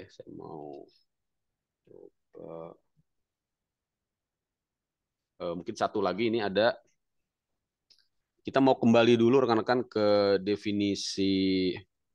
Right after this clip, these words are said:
ilmu hukum ya, ini penting sekali ya. Mau share lagi.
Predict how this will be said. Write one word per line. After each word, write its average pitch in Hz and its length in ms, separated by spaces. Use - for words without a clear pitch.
ilmu 127 260
hukum 156 240
ya, 95 140
ini 98 100
penting 95 240
sekali 80 380
ya. 95 40
Mau - 180
share - 320
lagi. 73 400